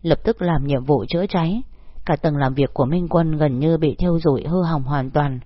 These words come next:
may mắn không lan đến những tầng khác. Về phần Minh Thành, anh đang lái xe đưa Hải Thịnh đến bệnh viện.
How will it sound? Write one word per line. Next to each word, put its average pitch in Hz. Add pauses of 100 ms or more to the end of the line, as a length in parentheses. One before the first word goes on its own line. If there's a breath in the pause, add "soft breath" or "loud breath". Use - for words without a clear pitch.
(380 soft breath)
may 175
mắn 156
không 196
lan 156
đến 143
những 185
tầng 143
khác. 208 (680)
Về 147
phần 143
Minh 160
Thành, 139 (320 soft breath)
anh 185
đang 175
lái 156
xe 190
đưa 180
Hải 156
Thịnh 131
đến 139
bệnh 175
viện. 135